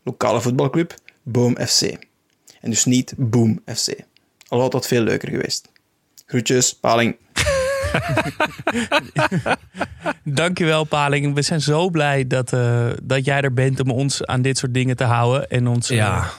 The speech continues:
Speaker 3: onze blinde
Speaker 2: arrogante
Speaker 3: vlek, eh,
Speaker 2: Nederlanders een beetje te wijzen op,
Speaker 3: ja.
Speaker 2: eh, op de zuiderburen.
Speaker 3: Dikke nekken.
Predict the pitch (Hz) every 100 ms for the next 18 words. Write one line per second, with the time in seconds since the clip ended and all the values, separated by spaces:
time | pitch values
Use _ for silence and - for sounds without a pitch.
0 | - - 104 107 90 113 131 151 147 127
1 | 160 143 113 107 104 151 143 139 139 -
2 | 139 135 135 131 123 127 120 - 113 104
3 | 95 117 120 131 123 120 117 120 123 175
4 | - 110 - 95 101 -